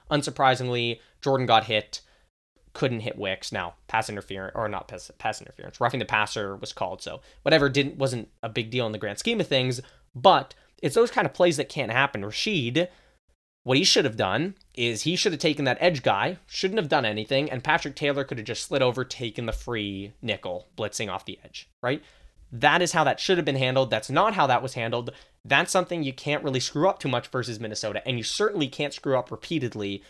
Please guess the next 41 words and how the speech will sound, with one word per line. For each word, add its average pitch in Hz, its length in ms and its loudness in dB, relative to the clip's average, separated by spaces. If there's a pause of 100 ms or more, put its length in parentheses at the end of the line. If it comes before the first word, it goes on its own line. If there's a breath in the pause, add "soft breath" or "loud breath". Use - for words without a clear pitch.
(120)
because 123 260 -4
they 127 160 2
will 143 140 2
take 120 340 -2
advantage 113 400 -2
of 101 120 -8
that. 98 360 -6 (220 soft breath)
So 90 400 -4
running 131 340 0
back 196 220 4
pass 180 240 2
protection, 180 640 2 (100)
that's 120 260 -4
gonna 170 160 4
be 147 120 4
massive. 139 440 2
They 113 120 -2
need 143 140 0
to 143 60 0
pick 147 180 -2
up 139 80 -2
their 135 140 -2
guys. 135 380 2 (300 loud breath)
Offensive 117 380 -4
line 151 380 2 (200 soft breath)
needs 131 300 -4
to 151 80 -4
be 135 80 -4
good, 131 340 2
can't 123 320 -8
be 135 80 -4
missing 127 320 -4
assignments, 120 640 -4
Rasheed. 117 540 -8 (260)
<clears throat> 160 360 2 (340 loud breath)
And 170 160 4
then 170 460 4 (800 soft breath)
going 147 240 4
back 147 160 6
to 151 80 -4
this 120 300 -2